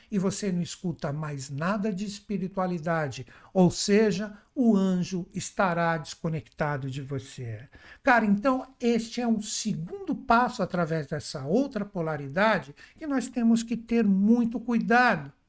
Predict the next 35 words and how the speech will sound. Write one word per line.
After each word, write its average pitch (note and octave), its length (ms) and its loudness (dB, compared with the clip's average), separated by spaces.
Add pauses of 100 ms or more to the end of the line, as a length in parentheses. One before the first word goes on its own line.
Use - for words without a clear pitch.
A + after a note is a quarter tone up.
(440)
Você A3+ 340 4
deve C4+ 480 4
sair A3+ 420 -2
da F#3 220 0
caixa C4 880 0 (300)
das A3+ 240 2
energias A3+ 640 4
densas. - 640 -2 (200)
Vocês G#3+ 240 4
estão G3+ 280 2
compreendendo? D#3+ 680 2 (180)
Estou C3+ 260 -10
trabalhando C#3 480 -4
em A#3 100 -2
convergência A#3 640 0
com B3 220 -2
o A#3 80 -4
tema A#3+ 260 2
que A#3 80 -4
eu A#3+ 60 -2
separei. B3+ 680 0 (400)
Se - 220 4
você D4 320 4
continuar B3+ 560 0
na A#3 120 -2
caixinha, G#3 540 0
sabe? G#3+ 260 0
"Ah, D4 220 2
entendi, A#3 480 0
decidi, G3 540 -2
não F#3+ 120 0
vou E3 140 -4
brigar D#3 300 -4
por D3+ 160 -8
bobagem, G#3+ 800 4